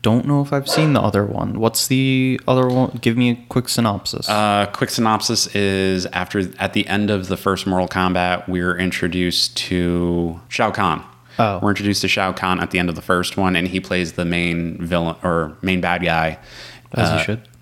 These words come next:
Speaker 2: except in Annihilation, it wasn't awesome. Like, it's <laughs>
Speaker 1: Oh.
Speaker 2: Annihilation is a complete joke, uh, unfortunately. Um,
Speaker 1: Oh,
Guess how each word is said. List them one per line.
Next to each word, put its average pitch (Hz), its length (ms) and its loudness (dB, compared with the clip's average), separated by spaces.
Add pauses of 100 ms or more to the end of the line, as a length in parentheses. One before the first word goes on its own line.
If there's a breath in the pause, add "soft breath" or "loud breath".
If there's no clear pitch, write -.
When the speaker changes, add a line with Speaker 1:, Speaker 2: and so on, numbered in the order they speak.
(180)
Speaker 2:
except 104 280 -2
in 110 80 0
Annihilation, 101 540 0
it 90 60 -6
wasn't 90 240 0
awesome. 87 360 0
Like, 85 280 2
it's 117 200 -2 (140)
<laughs> - 160 -2
Speaker 1:
Oh. 104 420 2
Speaker 2:
Annihilation 113 640 2
is 95 160 2
a 92 60 0
complete 92 340 -2
joke, 85 400 0 (180)
uh, 87 280 2
unfortunately. 80 800 0 (240)
Um, 92 80 0
Speaker 1:
Oh, 92 300 2